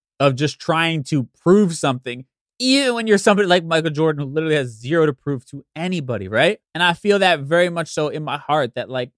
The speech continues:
the life led by anger, which, again, I have done that. That was my motivating factor.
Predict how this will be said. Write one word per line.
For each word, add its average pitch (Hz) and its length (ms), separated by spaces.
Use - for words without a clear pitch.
the 143 100
life 175 380
led 156 220
by 151 60
anger, 139 300
which, 123 140
again, 127 460
I 151 180
have 131 220
done 127 240
that. 113 220
That 151 200
was 143 300
my 135 100
motivating 127 540
factor. 127 480